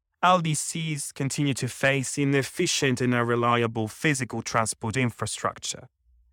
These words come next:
and highlights some motivation, some rationale behind this unreliability. And it addresses it through high costs, lack of investment,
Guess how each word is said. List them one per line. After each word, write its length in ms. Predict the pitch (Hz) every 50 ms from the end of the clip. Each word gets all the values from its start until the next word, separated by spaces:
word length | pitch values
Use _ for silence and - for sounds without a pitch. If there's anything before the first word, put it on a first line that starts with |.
| _ _ -
and 540 | 139 143 143 143 143 139 139 139 135 131 -
highlights 640 | - 175 175 165 165 160 160 156 151 - - - - _ _ _ _ _ _ _ _ -
some 520 | - - - 170 160 156 156 156 156 143 -
motivation, 680 | - 156 151 151 - - 147 151 170 165 - - 127
some 520 | 117 - - - 120 117 117 117 117 117 117 - _ _ _ _ _ _ _
rationale 720 | - 120 120 147 147 135 - - 147 151 156 165 170 160 147
behind 680 | 120 117 113 107 113 113 113 110 110 110 110 107 - 117
this 480 | 117 113 110 110 110 110 - - - - _ _ -
unreliability. 1200 | 117 110 113 113 110 110 110 110 110 110 107 123 139 131 127 117 101 - - - - - 101 - _ _ _ _ _ _ _ _ _ _ _ _ -
And 580 | 123 123 120 120 120 120 120 120 117 117 - - - -
it 120 | 135 123
addresses 680 | 127 120 123 139 139 135 127 - - 123 117 - - -
it 240 | - 127 117 120 -
through 480 | - - - - 127 120 120 120 117
high 320 | 113 - - 139 127 123 117
costs, 640 | - - - 165 151 139 131 - - - - - - - _ _ _ _ _
lack 320 | - 143 151 156 156 - -
of 140 | 156 139 143
investment, 800 | 135 131 123 127 123 120 - - - 120 113 113 110 - -